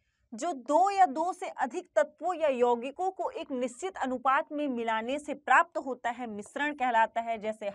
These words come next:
हवा, मिट्टी आदि। याद रखिएगा, मिश्रण क्या होता है, भले ही इसमें दो या दो से अधिक पदार्थ होते हैं या तीन चार पदार्थ भी होते हैं, लेकिन ये क्या होते हैं, एक निश्चित मात्रा में होते हैं।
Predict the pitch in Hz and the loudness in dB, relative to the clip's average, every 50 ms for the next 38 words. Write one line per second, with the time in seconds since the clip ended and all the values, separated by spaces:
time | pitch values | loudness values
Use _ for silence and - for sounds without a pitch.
0 | - 202 214 220 233 240 247 254 247 _ _ _ _ _ _ - 220 247 302 294 | 0 2 2 4 6 4 4 2 0 _ _ _ _ _ _ -4 -2 -2 -2 -2
1 | - _ 285 277 277 285 294 _ _ _ _ - - 226 233 220 185 214 185 196 | -4 _ -4 -4 -4 -4 -8 _ _ _ _ -4 0 2 2 0 0 -2 2 4
2 | 214 254 302 302 294 302 247 - 311 302 294 277 262 233 226 233 233 - - 294 | 6 6 6 6 2 -2 -2 -4 -4 -2 2 2 2 2 0 -4 -6 -4 0 0
3 | 330 349 359 - 320 285 294 302 294 254 311 311 254 208 208 233 233 262 311 320 | 0 0 2 4 4 6 6 4 2 2 0 0 0 0 -2 -2 0 0 0 -2
4 | 320 330 311 311 311 - 269 311 349 392 _ _ _ _ _ _ 220 247 269 285 | -2 -4 -4 -6 -6 -6 -6 -6 -6 -8 _ _ _ _ _ _ -2 0 2 2
5 | 285 240 269 277 262 - - - - 220 - 330 330 - 320 277 247 262 269 262 | 2 0 0 -2 -2 -2 -4 -4 -4 -4 -2 -4 -2 0 2 4 6 6 6 6
6 | 262 - 294 269 - 269 262 269 262 269 262 - 269 269 311 330 320 _ _ _ | 4 0 -10 -8 -6 -6 -4 -4 -4 -4 -4 -6 -6 -6 -4 -6 -6 _ _ _
7 | _ _ - - 269 269 294 285 294 269 269 254 254 254 233 220 233 240 226 220 | _ _ 0 2 4 4 4 4 2 2 4 2 2 0 -4 -10 -8 -8 -6 -6
8 | - 240 233 247 254 254 277 262 262 277 269 269 294 277 269 277 - - 294 - | -6 -4 -4 -4 -4 -2 -4 -4 -4 -4 -2 -2 -2 -2 -2 -4 -8 -8 -10 -10
9 | - 285 - 294 254 233 220 233 233 - - 392 392 370 320 262 262 247 - - | -10 -8 -6 -4 -2 -2 -2 -2 -4 -4 -4 -4 -4 -4 -2 -2 -2 -4 -4 -4
10 | 240 240 226 220 208 202 185 - - 185 185 | -4 -4 -4 -6 -10 -12 -14 -12 -14 -14 -14